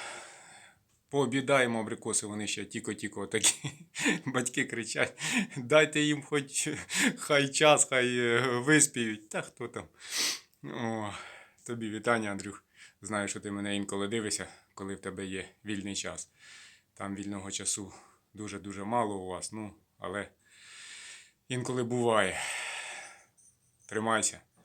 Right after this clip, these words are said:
Всього-всього тобі самого найкращого. Ти наша гордість, ми тебе любимо.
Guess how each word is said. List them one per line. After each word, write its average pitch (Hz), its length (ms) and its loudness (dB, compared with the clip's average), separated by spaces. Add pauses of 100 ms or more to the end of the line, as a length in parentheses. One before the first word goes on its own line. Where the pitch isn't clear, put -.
(1080)
Всього-всього 104 540 -4
тобі 95 260 -8
самого 92 360 -6
найкращого. 90 640 -8
Ти 104 120 -6
наша 95 240 -6
гордість, 90 520 -8 (160)
ми 95 120 -8
тебе 92 220 -10
любимо. 95 380 -8